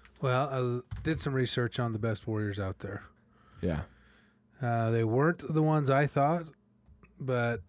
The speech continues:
Speaker 1: that's mainly because I don't know my history as well as Google does.
Speaker 2: There's a lot of surprising ones that, that came up that I thought that weren't gonna be there, but the, also there's ones that I thought were gonna come up but didn't.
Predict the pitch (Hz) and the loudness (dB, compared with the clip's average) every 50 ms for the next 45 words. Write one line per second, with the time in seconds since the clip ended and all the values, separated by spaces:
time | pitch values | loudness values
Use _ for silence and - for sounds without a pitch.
0 | - - 139 127 117 - 131 131 127 123 120 110 113 - 123 107 113 110 104 104 | -8 -4 -4 -2 -2 -2 -2 -2 0 0 -2 -2 -2 -2 0 0 2 0 0 -2
1 | 101 104 107 104 98 95 92 - - 110 101 - - - 107 104 104 101 98 104 | -2 -2 -4 -4 -2 -4 -4 -4 -4 -6 -6 -6 -6 -6 -4 -2 -2 0 0 0
2 | 101 101 98 92 - - - 104 95 - 98 92 95 98 98 107 110 120 - - | 0 0 -2 -2 -4 -4 -4 -4 -2 -2 -4 -2 -2 -4 -4 -6 -8 -8 -2 0
3 | 110 113 110 117 107 104 104 104 113 131 135 131 123 - 90 - - - 95 95 | 0 2 4 2 2 4 4 2 2 2 2 0 -2 -2 -4 -6 -4 -2 0 2
4 | 95 98 101 90 92 82 80 78 73 71 67 67 69 73 - - - - _ _ | 2 2 0 0 -2 -2 -2 -2 -4 -4 -4 -6 -6 -6 -8 -10 -10 -14 _ _
5 | _ - - - - _ _ - _ _ _ _ _ - - - - - 101 98 | _ -20 -20 -20 -20 _ _ -20 _ _ _ _ _ -18 -18 -18 -10 -4 -2 0
6 | 92 87 80 65 - - - - - - - - - - - 95 92 - - - | 0 0 -2 -2 -6 -8 -16 -18 -18 -16 -16 -16 -16 -10 -6 -4 -4 -4 -6 -6
7 | - 107 95 87 87 85 76 78 - - 87 85 82 78 - - - 76 - - | -4 -4 -2 -2 -2 -2 -4 -6 -6 -6 -4 -4 -4 -4 -4 -6 -6 -6 -6 -6
8 | 85 71 57 62 90 92 92 90 - 92 95 92 95 98 76 98 98 104 92 - | -6 -6 -6 -6 -6 -6 -6 -6 -4 -4 -4 -2 -2 -2 0 0 -2 0 -2 -2
9 | 95 87 - - - - 98 95 95 95 - - 92 90 90 - - - - _ | -4 -4 -6 -8 -6 -2 0 0 0 0 0 -2 0 0 0 -2 -4 -10 -18 _
10 | - - - - - 98 92 82 92 92 92 90 85 - 87 85 80 82 76 - | -20 -20 -8 -2 -2 0 0 0 0 -2 -2 -2 -2 -2 -2 -2 -2 -4 -6 -8
11 | - - _ - - - - _ - _ - - _ _ - - - - _ _ | -14 -20 _ -20 -20 -20 -20 _ -20 _ -20 -20 _ _ -20 -20 -20 -20 _ _
12 | - - _ _ - - - - 110 110 95 107 104 92 95 92 90 - 87 85 | -20 -20 _ _ -20 -6 -2 0 2 2 2 2 0 0 0 -2 -2 -2 -4 -4
13 | 78 73 - 71 67 - 67 57 50 - - | -4 -6 -8 -10 -10 -8 -10 -10 -10 -14 -18